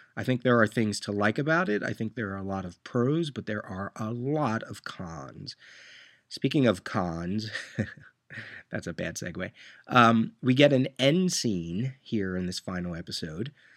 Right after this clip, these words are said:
Where we are in a laboratory. I'm gonna assume it's Cadmus. Um, it's filmed so dark, I couldn't even see if the word Cadmus showed up. But there's this very hulky-looking character, not, not Hulk like the Marvel Hulk, but just this buff character.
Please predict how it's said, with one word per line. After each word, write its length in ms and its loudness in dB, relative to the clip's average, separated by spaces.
Where 320 10
we 200 6
are 180 6
in 260 -2
a 120 2
laboratory. 680 2
I'm 140 -2
gonna 160 -2
assume 300 -2
it's 120 -8
Cadmus. 760 -6
Um, 400 -10
it's 180 -10
filmed 340 2
so 160 0
dark, 340 -2
I 60 -6
couldn't 260 -2
even 160 -6
see 220 -4
if 120 -8
the 100 -12
word 240 -14
Cadmus 420 -10
showed 340 -10
up. 220 -12
But 180 2
there's 280 4
this 260 0
very 600 4
hulky-looking 1080 0
character, 680 2
not, 320 -2
not 200 -6
Hulk 280 -6
like 160 -14
the 60 -10
Marvel 320 -6
Hulk, 340 -14
but 220 -14
just 260 -12
this 160 -8
buff 400 -8
character. 580 -2